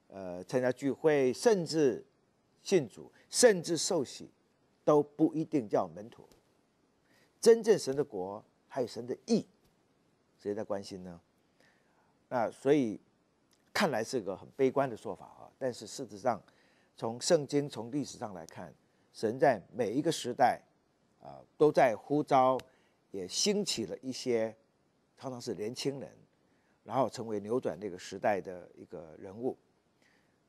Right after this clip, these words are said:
这些人可能不多，人数不多，但是忠心的人。所以重点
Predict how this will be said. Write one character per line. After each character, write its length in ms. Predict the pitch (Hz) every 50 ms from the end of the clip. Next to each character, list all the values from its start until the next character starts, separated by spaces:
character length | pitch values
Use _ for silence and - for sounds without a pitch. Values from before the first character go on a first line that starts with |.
| _
这 120 | - 226 233
些 100 | 247 247
人 220 | 208 151 135 175
可 120 | - - 113
能 100 | 101 98
不 100 | - 131
多， 300 | - 143 147 143 - - - _ _ _ _
人 100 | - 131
数 140 | 143 160 139
不 100 | - -
多， 260 | - - 90 80 71 - _ _ _ _ _ _ _ _ _ _
但 180 | 170 143 131
是 200 | 123 - 117 - - _ _
忠 220 | - 170 165 165
心 220 | 147 - 143 139 127
的 100 | 101 64
人。 100 | - - _ _ _ _ _ _ _ _ _ _ _ _ _ _ _ _ _ _
所 160 | - - 190
以 140 | 185 139 - - _ _
重 240 | - 247 220 151 120
点 180 | - 110 -